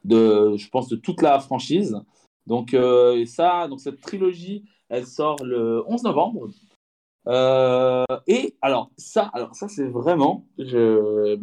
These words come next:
je vais te laisser, euh, la sortie du, du dix-neuf Ravi, parce que je pense que ça, c'est ton jeu, euh, il est pour toi. Euh, mais le seize novembre, avant, il y a un jeu, euh, que je suis très, très curieux de voir. Alors, graphiquement, je vous dis franchement,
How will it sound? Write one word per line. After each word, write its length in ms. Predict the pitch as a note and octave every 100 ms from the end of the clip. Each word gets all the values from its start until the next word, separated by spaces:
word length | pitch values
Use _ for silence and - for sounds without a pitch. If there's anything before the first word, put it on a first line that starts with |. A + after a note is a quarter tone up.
| G2
je 100 | A#2
vais 160 | C3 D3
te 120 | D3
laisser, 400 | D3 C#3+ D#3 C#3+
euh, 140 | B2
la 100 | A#2+
sortie 320 | A#2 C3+ - B2+
du, 200 | A#2 G#2+
du 160 | A2+
dix-neuf 360 | A2+ A2+ C3 C3+
Ravi, 300 | C3 A#2+ B2
parce 160 | A2+ -
que 20 |
je 40 |
pense 140 | A2+ A2
que 60 |
ça, 100 | G#2
c'est 300 | - G2+ G2+ G2+
ton 160 | G#2+
jeu, 380 | G#2 G#2+ G#2 G2
euh, 80 | F#2
il 120 | F#2+
est 40 | G2
pour 200 | F#2+ -
toi. 300 | C3+ E3 - - - - - _ -
Euh, 200 | A#2 -
mais 320 | C#3+ A3+ B3 -
le 160 | C#3 C#3+
seize 280 | - C4 A#3+
novembre, 380 | C3+ E3+ A3 -
avant, 260 | B2 F#3 B2
il 60 |
y 60 | C#3
a 100 | F3+
un 140 | C#3
jeu, 400 | A2+ A#2+ C#3+ G#3+ _ _ _ _ _ A#2
euh, 280 | A2+ A2 A2
que 140 | B2+
je 80 | B2
suis 120 | A2+
très, 300 | - - A#3+
très 260 | - - F3
curieux 320 | - D3 D3
de 60 | C3
voir. 240 | A#2 D#3
Alors, 220 | B2+ G2 C3
graphiquement, 720 | B2+ G3+ - G#3+ - F3 A#3 D#3
je 60 |
vous 80 | C#3+
dis 80 | C3
franchement, 480 | - G3+ C3+ D#3+